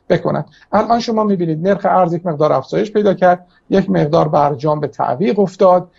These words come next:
از اون طرف شما می‌بینید که ذخایر داره در بازار بین بانکی تزریق می‌شه و البته یک سیاستی که به نظر من سیاست خوبی نبود و ناعادلانه بود،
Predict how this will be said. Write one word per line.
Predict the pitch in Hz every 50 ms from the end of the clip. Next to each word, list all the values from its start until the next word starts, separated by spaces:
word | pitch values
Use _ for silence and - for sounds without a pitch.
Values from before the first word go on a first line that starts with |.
| _ _ _ _ -
از | 180 175 185 170 180
اون | - 220 220
طرف | 190 202 196 196 185 185
شما | - - 175 175
می‌بینید | 175 180 175 175 170 175 170
که | 185
ذخایر | 165 147 160 147 139 - 156 151
داره | 156 151 147 147
در | 147 147 139 127
بازار | 123 131 131 143 143
بین | 135 135 131 131
بانکی | 127 127 123 123 175
تزریق | 160 160 143 139 135 156 320 -
می‌شه | 277 214 196 220 214 208 202 - _ _ _ -
و | 196 254
البته | 277 - 240 220 - 196 180 214
یک | 202 196 196
سیاستی | - - 180 165 151 - - 151 160
که | 151 165
به | 151 151
نظر | 147 139 135 127 139 135
من | 139 143 143 135
سیاست | - - 151 139 131 127 - 143 127 135
خوبی | - - 147 143 139 135
نبود | 135 151 165 165 147 139 135
و | 135
ناعادلانه | 135 135 135 131 131 131 131 131 123 131 131 131 127 127 127 131
بود، | 131 151 190 208 208 202